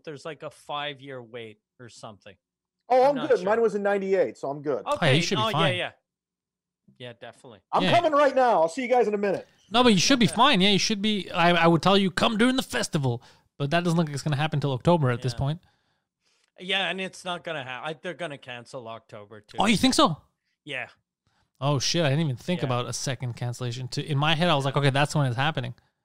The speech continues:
Speaker 3: But yeah, l-, uh, oh, shit, Mike. I didn't think about that. You have insider
Speaker 1: Yeah.
Speaker 3: information?
Speaker 1: No, but just, like, if, uh,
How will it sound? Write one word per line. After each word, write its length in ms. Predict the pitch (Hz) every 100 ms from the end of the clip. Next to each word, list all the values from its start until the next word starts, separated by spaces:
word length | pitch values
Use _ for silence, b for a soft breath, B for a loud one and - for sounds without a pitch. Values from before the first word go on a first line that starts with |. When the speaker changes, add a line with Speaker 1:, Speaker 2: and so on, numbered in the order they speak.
| _ _ _ _
Speaker 3:
But 100 | 131
yeah, 160 | 135 143
l-, 240 | 135 147
uh, 180 | 143 135 -
oh, 180 | 165 202
shit, 320 | - 214 -
Mike. 200 | 123 123
I 80 | 147
didn't 120 | 160
think 160 | 190
about 140 | 160 123
that. 220 | 120 131 _ _ _ _ -
You 80 | 151
have 80 | 170
insider 320 | 170 190 180
Speaker 1:
Yeah. 60 |
Speaker 3:
information? 480 | 165 180 190 - 233 - _ _ _ _ -
Speaker 1:
No, 300 | 196 254 277
but 220 | 226 -
just, 280 | 254 269 -
like, 220 | 285 -
if, 240 | 220 -
uh, 460 | 214 190 175 165 165